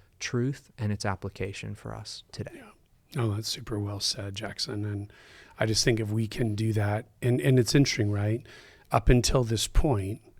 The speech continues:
Speaker 2: everything that you s-, just said, I think was relatively easy for us to do.
Speaker 1: Yeah.
Speaker 2: Yeah, I gotta think of myself anew as a foreigner and alien. That takes some work,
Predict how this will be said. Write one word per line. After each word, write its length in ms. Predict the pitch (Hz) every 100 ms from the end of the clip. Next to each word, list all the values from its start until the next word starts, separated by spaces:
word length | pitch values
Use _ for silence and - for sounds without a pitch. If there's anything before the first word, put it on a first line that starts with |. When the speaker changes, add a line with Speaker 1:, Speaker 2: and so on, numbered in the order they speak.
| - _ _ _ _ _ _
Speaker 2:
everything 600 | 127 113 139 131 - 127
that 140 | 120 120
you 260 | 123 117
s-, 140 | 110 -
just 300 | - 113 -
said, 420 | 139 120 104 110 -
I 100 | 127
think 200 | - 123
was 160 | 113 107
relatively 580 | 104 107 110 - 107 123
easy 380 | 139 117 107 95
for 220 | - 113
us 220 | 110 -
to 120 | -
do. 300 | 104 117 131 -
Speaker 1:
Yeah. 240 | 123 104 87 - -
Speaker 2:
Yeah, 260 | - - 147
I 160 | 110 117
gotta 340 | 143 147 143
think 280 | - - 156
of 80 | 135
myself 460 | 120 110 131 113
anew 400 | 120 113 120 117
as 180 | 107 101
a 220 | 104 104
foreigner 460 | 104 - 117 110 107
and 100 | 107
alien. 180 | 104 107
That 160 | 156
takes 240 | - 127 -
some 160 | 104
work, 340 | 98 101 107